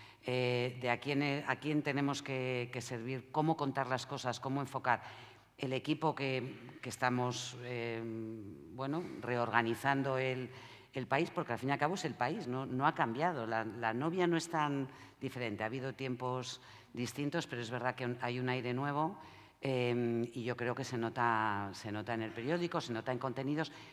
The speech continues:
pero sobre todo se nota en la ilusión con la que la propia redacción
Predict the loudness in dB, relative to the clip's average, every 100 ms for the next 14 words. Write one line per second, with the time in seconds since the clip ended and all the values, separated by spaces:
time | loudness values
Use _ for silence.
0 | -6 -4 -2 0 -2 -4 -12 -6 -2 0
1 | -2 -2 -2 -2 -4 -4 -4 -2 -2 -4
2 | -6 -2 -2 -2 -6 -14 -20 -20 -12 -2
3 | 2 2 2 2 2 0 2 2 0 -2
4 | -2 0 0 0